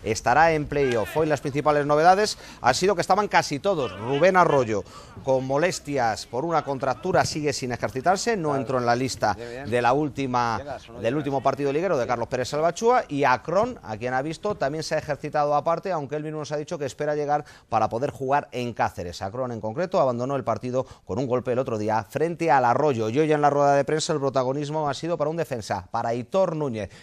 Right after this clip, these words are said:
que decía que los puntos cosechados frente al Arroyo no solamente saben bien, sino que muy bien. No fue su mejor partido,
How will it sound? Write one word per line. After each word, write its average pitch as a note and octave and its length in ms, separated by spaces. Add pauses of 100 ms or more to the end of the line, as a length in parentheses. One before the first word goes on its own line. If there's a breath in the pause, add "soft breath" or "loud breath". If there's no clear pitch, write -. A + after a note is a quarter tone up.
que G#2 100
decía D3+ 300
que D#3 80
los C#3+ 140
puntos E3+ 480
cosechados C#3+ 480
frente C#3 240
al C#3 120
Arroyo D#3 360 (240 soft breath)
no D#3 140
solamente G3 460
saben E3 340
bien, E3+ 180
sino D3+ 280
que C#3 160
muy F3 280
bien. C#3+ 240
No B2+ 100
fue C#3+ 180
su D3 100
mejor C#3+ 240
partido, A3+ 460